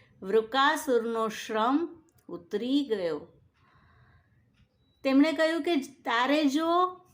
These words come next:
આ વચનની પરીક્ષા જ કરવી હોય તો હું તને ઉપાય કહું.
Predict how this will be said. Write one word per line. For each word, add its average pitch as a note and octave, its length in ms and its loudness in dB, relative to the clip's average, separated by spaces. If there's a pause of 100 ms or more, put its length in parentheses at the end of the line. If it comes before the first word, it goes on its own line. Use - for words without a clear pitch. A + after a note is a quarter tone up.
(880)
આ B3+ 240 2
વચનની D4 640 4
પરીક્ષા B3+ 640 0
જ D4 60 -2 (100)
કરવી B3+ 360 0
હોય C4 360 0
તો C#4+ 140 0
હું B3+ 360 -2
તને B3+ 520 -2 (180)
ઉપાય A#3 580 0
કહું. D#3+ 440 -6